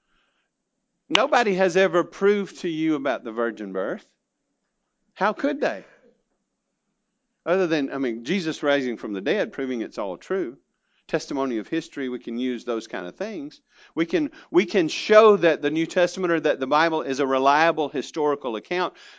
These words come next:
but the only person that can convince you it's the Word of God is the Spirit of God.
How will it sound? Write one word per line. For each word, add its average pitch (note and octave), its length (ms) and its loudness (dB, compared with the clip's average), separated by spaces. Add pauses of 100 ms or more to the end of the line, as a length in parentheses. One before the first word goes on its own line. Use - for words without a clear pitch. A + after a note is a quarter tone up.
(140)
but E3+ 160 0
the F3+ 80 2
only A#3+ 160 2
person G3+ 320 -2
that D#3+ 160 2
can D#3+ 160 -2
convince D#3+ 420 -4
you E3+ 120 -2
it's C#3+ 160 -4
the D3+ 80 -8
Word D3 180 0
of C3 80 -8
God E3+ 300 0
is A#2 160 -4
the A2+ 100 -10
Spirit B3+ 380 -6
of E2 100 -16
God. - 160 -20